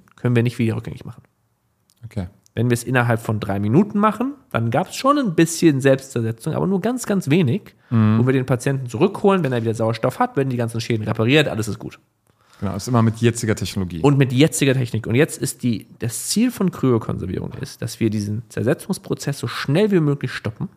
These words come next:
Speaker 1: Im Idealfall, ist nicht in allen Ländern erlaubt, im Idealfall innerhalb von fünf Minuten.
Speaker 2: Mhm.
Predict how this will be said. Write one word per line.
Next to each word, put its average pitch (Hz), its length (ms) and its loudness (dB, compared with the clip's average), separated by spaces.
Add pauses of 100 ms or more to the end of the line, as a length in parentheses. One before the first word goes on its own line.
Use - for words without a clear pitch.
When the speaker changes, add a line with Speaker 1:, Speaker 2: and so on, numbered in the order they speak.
(760)
Speaker 1:
Im 117 120 -2
Idealfall, 113 560 2
ist - 140 -6
nicht 117 140 -4
in - 40 -6
allen 101 180 -2
Ländern 101 240 -2
erlaubt, 104 320 0
im - 120 -6
Idealfall 165 480 -2
innerhalb 190 460 -2
von 110 240 -2
fünf 104 240 -4
Minuten. 92 380 -4 (480)
Speaker 2:
Mhm. 110 320 2